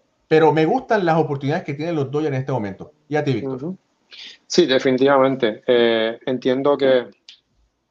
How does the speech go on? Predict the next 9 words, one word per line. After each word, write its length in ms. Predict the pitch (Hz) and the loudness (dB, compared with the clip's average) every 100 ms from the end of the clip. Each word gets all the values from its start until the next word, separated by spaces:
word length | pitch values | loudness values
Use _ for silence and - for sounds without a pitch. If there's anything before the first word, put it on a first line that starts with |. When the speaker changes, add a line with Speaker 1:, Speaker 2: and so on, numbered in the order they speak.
| - - _ _ _ _ _ _ _ _ | -20 -20 _ _ _ _ _ _ _ _
Speaker 2:
que 220 | 151 135 | -2 -2
hicieron 320 | 135 143 156 | -2 -2 0
unas 180 | 160 160 | 0 -2
buenas, 340 | 143 151 151 156 _ | -4 -6 -6 -10 _
pero 200 | 135 110 | -10 -10
no, 220 | 110 135 | -10 -10
como 180 | - 131 | -8 -6
le 100 | 127 | -4
digo, 220 | 117 113 | -4 -6